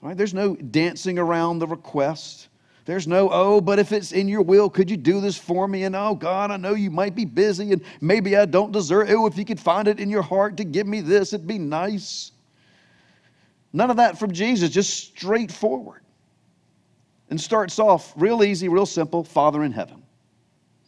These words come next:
Nothing fancy. Nothing elaborate. "Father in heaven." And his requests are, in prayer language, we call them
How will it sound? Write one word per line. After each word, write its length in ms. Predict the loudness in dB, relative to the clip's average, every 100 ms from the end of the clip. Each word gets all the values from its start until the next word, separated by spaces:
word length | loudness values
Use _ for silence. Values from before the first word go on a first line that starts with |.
| _ _ _ _ -8
Nothing 220 | -4 -6
fancy. 480 | -8 -16 -18 -20 _ _ _ _ _ _ _ _ _ _ _ _ -8
Nothing 260 | -6 -2
elaborate. 480 | -2 -2 -4 -10 -20 _ _ _ _ _ _ _ _ _ _ _ _ _ _
"Father 540 | _ -2 -2 -2 -6 -10 _ _ _ _ -10
in 100 | -10
heaven." 380 | -10 -18 -20 _ _ _ _ _ _ _ _ _ _ _ _ _ _
And 140 | 0 2
his 160 | 4
requests 580 | 2 -2 2 2 2 0
are, 180 | -2 -2
in 200 | -2 -6
prayer 320 | -4 -2 0
language, 300 | 0 0 -2
we 80 | -4
call 240 | -4 -4
them 220 | -2 -4